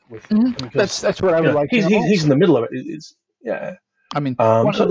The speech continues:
Speaker 2: the
Speaker 1: it's, it's fascinating.
Speaker 2: I, I think one of the things that a lot of these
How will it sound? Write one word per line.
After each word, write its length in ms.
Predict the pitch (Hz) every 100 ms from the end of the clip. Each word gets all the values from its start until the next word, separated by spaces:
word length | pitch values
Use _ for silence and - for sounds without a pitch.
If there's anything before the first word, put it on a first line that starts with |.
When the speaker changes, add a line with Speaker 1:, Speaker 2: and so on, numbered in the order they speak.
| 180
Speaker 2:
the 80 | 175
Speaker 1:
it's, 160 | -
it's 180 | 226 -
fascinating. 500 | - - 117 107 104 - _
Speaker 2:
I, 460 | 208 208 196 196 190
I 40 | 202
think 200 | 240 175
one 160 | 175
of 100 | 170
the 100 | 135
things 260 | 110 135 117
that 160 | 117 104
a 60 | -
lot 460 | 131 131 147 196 160
of 80 |
these 400 | 123 107 101 -